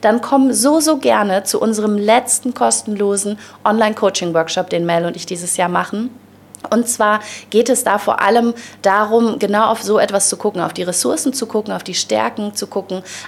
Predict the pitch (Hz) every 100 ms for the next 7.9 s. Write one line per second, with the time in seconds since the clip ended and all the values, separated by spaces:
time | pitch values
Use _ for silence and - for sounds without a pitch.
0 | - 214 247 240 214 208 208 208 208 208
1 | - - - 190 208 - - - 214 202
2 | - 190 - 180 - 214 214 185 175 -
3 | 214 247 247 - - - 208 208 - 202
4 | 190 190 - - - 262 254 311 233 190
5 | 233 226 208 233 277 - 277 294 285 185
6 | - 180 202 - - - - - 302 294
7 | 196 175 170 165 165 - - 85